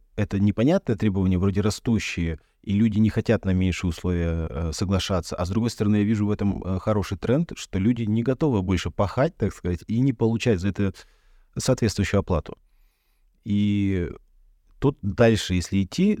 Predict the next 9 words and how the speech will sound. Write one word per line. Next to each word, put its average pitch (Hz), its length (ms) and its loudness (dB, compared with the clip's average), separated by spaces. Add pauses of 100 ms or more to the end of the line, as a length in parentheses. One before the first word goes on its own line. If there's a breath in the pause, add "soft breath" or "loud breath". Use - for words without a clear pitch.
(100)
то, 92 420 0 (340)
э, 90 220 -4
почему 120 320 0
так - 140 0
происходит? 104 640 -2 (120)
Потому 104 180 0
что - 140 -4
люди 180 240 2
хотят, 92 440 0